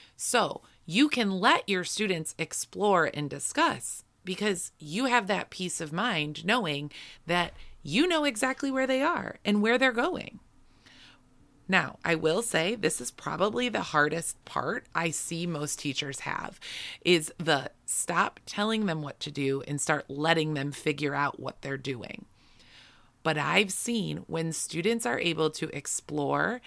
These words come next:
and name and discuss what they're thinking and their math ideas, their math understanding, when they are able to name it and discuss it with their peers, they remember it longer and they truly understand it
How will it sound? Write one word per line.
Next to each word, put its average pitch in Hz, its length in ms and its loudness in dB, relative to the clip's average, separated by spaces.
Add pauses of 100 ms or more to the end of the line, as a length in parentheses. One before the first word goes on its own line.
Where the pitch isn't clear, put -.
(240)
and 160 300 0
name 175 440 4
and 165 240 -2
discuss - 920 -2 (240)
what 143 320 2
they're 226 240 2
thinking 220 600 -2
and 160 300 -4 (380)
their 156 240 0
math 139 480 2
ideas, 151 640 2
their 131 160 -2
math 139 320 0
understanding, 165 840 -4 (520)
when 196 160 2
they 247 120 8
are 277 160 4
able 226 300 2
to 185 160 -6
name 165 380 0
it 240 160 -2
and 180 120 0
discuss 151 440 -4
it - 100 -2
with 170 140 -4
their 151 160 -2
peers, 170 580 -2 (540)
they 196 100 2
remember 156 540 0
it 226 120 -4
longer 247 560 0
and 185 160 2
they 190 120 2
truly 262 640 -2
understand 175 880 0
it - 160 -10